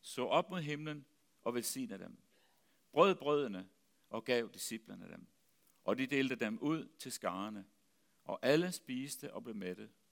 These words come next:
Og de samlede de stykker sammen, som var blevet til overs, tolv kurve fulde. Der var omkring fem tusind mænd, som havde spist, foruden kvinder og børn. Kender I den historie?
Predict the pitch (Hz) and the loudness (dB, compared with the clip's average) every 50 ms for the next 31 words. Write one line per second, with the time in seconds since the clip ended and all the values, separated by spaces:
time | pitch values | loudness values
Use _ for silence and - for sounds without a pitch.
0 | _ _ _ _ - 98 98 107 101 98 - - 104 113 127 135 131 127 117 139 | _ _ _ _ -12 -8 -6 -6 -6 -6 -4 -2 -2 -2 -2 -2 -6 -6 -8 -8
1 | 147 - - 147 143 139 143 131 - 147 135 131 127 127 120 117 - _ _ _ | -12 -12 -8 -8 -8 -8 -8 -6 -4 -4 -4 -4 -4 -8 -10 -12 -14 _ _ _
2 | _ _ _ _ _ - 131 123 117 104 113 107 104 - - - 110 147 139 123 | _ _ _ _ _ -4 -2 -2 -2 -2 -2 -8 -8 -6 -4 -2 -2 -2 0 -2
3 | 113 110 - - - - _ _ _ _ _ _ _ _ _ - - 240 139 110 | -4 -6 -8 -14 -20 -20 _ _ _ _ _ _ _ _ _ 0 2 2 2 2
4 | - - _ _ _ _ _ - 127 110 113 117 113 120 123 - - 104 98 95 | -2 -10 _ _ _ _ _ -8 -4 -4 -4 -4 -6 -8 -14 -16 -14 -14 -12 -12
5 | 95 101 104 _ _ _ _ _ _ _ _ _ _ _ _ _ _ - 110 113 | -12 -14 -16 _ _ _ _ _ _ _ _ _ _ _ _ _ _ -4 -2 2
6 | 120 117 120 - - 135 127 123 - - - 170 170 - - - - - 160 151 | 2 2 0 0 -4 -4 -4 -4 -6 -2 -2 -2 -2 -2 -8 -14 -10 -8 -8 -8
7 | 135 - 143 131 127 127 131 127 - - - - 110 104 107 107 - - - 139 | -8 -10 -10 -4 -4 -4 -4 -4 -8 -18 -18 -16 -14 -12 -12 -12 -12 -12 -12 -12
8 | 131 110 113 - - - _ _ _ _ _ _ - 120 - 120 113 120 120 123 | -12 -12 -12 -16 -18 -20 _ _ _ _ _ _ -16 -12 -8 -6 -4 -4 -4 -4
9 | 131 123 _ _ _ - - 110 101 101 104 104 - _ _ _ _ 95 95 - | -6 -10 _ _ _ -12 -8 -8 -8 -6 -8 -12 -14 _ _ _ _ -18 -16 -14
10 | - 90 - - _ _ _ _ _ _ _ _ _ _ _ _ _ _ _ _ | -14 -16 -16 -16 _ _ _ _ _ _ _ _ _ _ _ _ _ _ _ _
11 | _ _ _ _ _ _ _ _ _ _ _ - 120 147 156 147 147 156 156 147 | _ _ _ _ _ _ _ _ _ _ _ -2 0 2 2 2 0 0 -2 -4
12 | 151 139 - 156 143 143 127 120 120 | -6 -6 -4 -4 -2 -2 -2 -4 -4